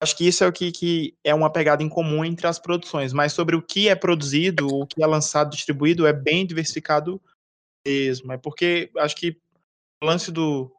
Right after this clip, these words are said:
pós-terror, se é que a gente pode chamar assim, é, fica marcado por causa do danado do, do estúdio, né? Da, da A vinte e quatro. Mas lógico que não só é esse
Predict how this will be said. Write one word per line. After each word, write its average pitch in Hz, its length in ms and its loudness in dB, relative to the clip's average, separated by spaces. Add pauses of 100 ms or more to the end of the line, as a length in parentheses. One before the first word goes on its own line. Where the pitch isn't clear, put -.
(440)
pós-terror, 147 640 2
se - 140 -2
é - 20 0
que 143 80 -2
a 143 40 4
gente 143 180 -2
pode 139 220 2
chamar 139 280 -2
assim, 170 440 -2 (720)
é, 139 200 2 (840)
fica - 120 2
marcado 233 560 2
por - 220 -2
causa 311 280 6
do 339 160 2
danado 339 400 4
do, 349 240 0
do 339 120 -4
estúdio, 320 400 0
né? 170 220 -2 (220)
Da, 151 220 6
da 139 200 6
A 135 40 8
vinte 143 180 -2
e - 40 -12
quatro. 131 400 0
Mas 147 260 -8
lógico 151 340 -2
que - 120 -12
não 196 120 -6
só 175 240 -2
é 156 260 2 (200)
esse 156 300 -6